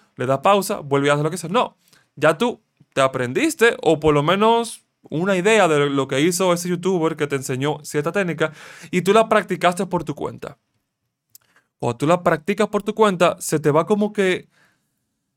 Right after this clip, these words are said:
ay, ¿cómo le digo? Como asentándose más en tu cerebro esa idea. Y cuando tú vayas a, a, cuando se te presente otro problema parecido o el mismo,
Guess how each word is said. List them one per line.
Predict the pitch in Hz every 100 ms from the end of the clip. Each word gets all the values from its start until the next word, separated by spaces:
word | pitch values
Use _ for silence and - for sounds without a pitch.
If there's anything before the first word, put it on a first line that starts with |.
| _ _ -
ay, | 123
¿cómo | 143 185
le | 165
digo? | 143
Como | 151 147 147
asentándose | 156 147 165 151 151 190 214 180 165 147 147
más | 151 151 131 123 - -
en | 131 131
tu | 139
cerebro | 147 139 135 123 123
esa | 135 143 156
idea. | 151 139 131 - _ -
Y | 208 220
cuando | 220 170 151 147
tú | 156
vayas | 175 190 190
a, | 175
a, | 170 - 147 139 135 60 - - -
cuando | 123 123
se |
te | 123
presente | 123 - 185 175 151
otro | 135 135 151 156
problema | 147 151 156 165 156
parecido | 143 123 208 170 -
o | 131 123
el | 120
mismo, | 165 202 147 151